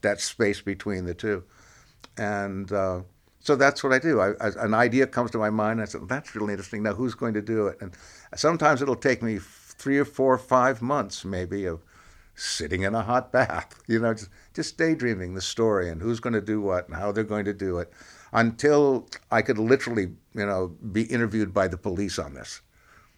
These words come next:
you know, and, and, and the story would be the same every time I told it,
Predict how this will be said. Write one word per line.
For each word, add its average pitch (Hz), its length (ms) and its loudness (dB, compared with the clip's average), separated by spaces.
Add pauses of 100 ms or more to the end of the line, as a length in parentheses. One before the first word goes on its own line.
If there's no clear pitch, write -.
you 98 100 -4
know, 87 240 -4
and, 107 220 0
and, 107 100 0 (220)
and 113 260 4
the 113 80 2
story 123 280 8
would 104 160 2
be 107 120 2
the 98 100 -2
same 95 320 0
every 90 180 -2
time 85 240 -6
I 78 80 -8
told 80 260 -6
it, - 100 -20